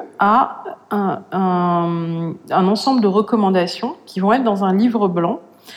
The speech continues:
qui sera remis au gouvernement, au nouveau gouvernement,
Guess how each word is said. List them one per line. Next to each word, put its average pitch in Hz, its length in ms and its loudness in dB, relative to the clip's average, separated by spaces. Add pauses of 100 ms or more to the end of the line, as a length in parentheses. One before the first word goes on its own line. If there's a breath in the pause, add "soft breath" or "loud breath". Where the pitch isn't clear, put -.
(280 loud breath)
qui - 140 -4
sera 202 260 -2
remis 214 540 0
au 202 80 0
gouvernement, 180 560 -2
au 180 80 0
nouveau 208 260 0
gouvernement, 185 800 -4